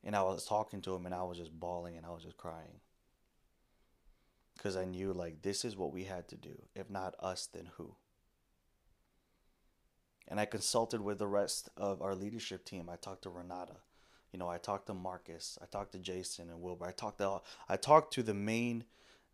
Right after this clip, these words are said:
I talked to the leaders, and they all agreed, like, this is where we need to go. If not us, then who? The last thing I want is to have kids and have them grow up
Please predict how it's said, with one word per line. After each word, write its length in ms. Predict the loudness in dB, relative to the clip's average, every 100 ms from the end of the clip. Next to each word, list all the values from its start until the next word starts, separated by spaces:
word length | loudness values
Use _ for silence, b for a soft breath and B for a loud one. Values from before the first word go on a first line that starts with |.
| -6 0
I 80 | 10
talked 260 | 10 10
to 60 | 4
the 80 | 4
leaders, 640 | 4 4 2 0 -2 -4 B B
and 140 | 2 0
they 100 | 2
all 220 | 2 0
agreed, 300 | -2 -2 -2
like, 200 | -4 0
this 240 | 0 2
is 100 | -2
where 160 | -4 -4
we 140 | -4
need 180 | -8 -10
to 60 | -12
go. 280 | -12 -12 -18 _ _ _ _ _ _ _ _ _ _ _ _ -12
If 260 | 0 0 2
not 300 | 2 2 0 -2
us, 340 | -2 -2 -6 -6
then 300 | -4 -4 -4 -4
who? 180 | -4 -4
The 80 | 0
last 420 | 6 6 6 2
thing 160 | 4
I 100 | 6
want 340 | 6 4 4 2
is 120 | -4
to 120 | -6
have 320 | 2 2 2
kids 360 | 0 2 2 0 B B B
and 120 | -4
have 280 | 4 4 6
them 200 | 2 2
grow 300 | 4 4 4
up 240 | 2 0